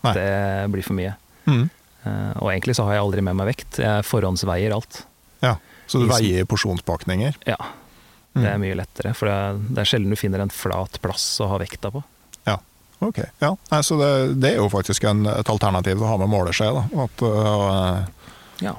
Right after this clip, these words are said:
Speaker 1: og, øh, gjøre klart, øh, i, i pose.
Speaker 2: Mm. Eller bare veie hvor mye en flat skje på forhånd er, og så
Speaker 1: Mm.
Speaker 2: kan du ha det med deg i skogen.
Speaker 1: Mm.
Speaker 2: For, eh, jeg synes det er greit å gjøre det enklest mulig.
Speaker 1: Mm.
Speaker 2: Kverna har jeg med for kosen, da.
Speaker 1: Ja.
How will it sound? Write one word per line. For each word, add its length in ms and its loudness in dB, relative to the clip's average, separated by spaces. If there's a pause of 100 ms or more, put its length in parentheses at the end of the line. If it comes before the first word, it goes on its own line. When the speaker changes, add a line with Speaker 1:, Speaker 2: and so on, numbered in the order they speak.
(140)
Speaker 1:
og, 240 2
øh, 260 2
gjøre 280 2
klart, 400 -2
øh, 640 2 (280)
i, 60 -2
i 40 0
pose. 380 0 (340)
Speaker 2:
Mm. 200 0 (180)
Eller 160 0
bare 240 2 (480)
veie 400 2
hvor 140 2
mye 200 2
en 100 0
flat 260 -2
skje 240 -2
på 100 -10
forhånd 300 -2
er, 260 -2
og 80 -4
så 140 -2
Speaker 1:
Mm. 40 2
Speaker 2:
kan 100 0
du 60 -2
ha 200 -2
det 200 -2
med 160 -4
deg 360 -4
i 20 -8
skogen. 340 -6 (340)
Speaker 1:
Mm. 200 2 (960)
Speaker 2:
For, 120 -6
eh, 600 -4
jeg 100 -2
synes 140 0
det 100 0
er 100 0
greit 140 0
å 80 0
gjøre 140 2
det 180 -4
enklest 360 -6
mulig. 240 -4 (360)
Speaker 1:
Mm. 220 2 (260)
Speaker 2:
Kverna 300 0
har 80 2
jeg 80 2
med 200 -2
for 80 -8
kosen, 340 -8
da. 80 -8 (520)
Speaker 1:
Ja. 140 0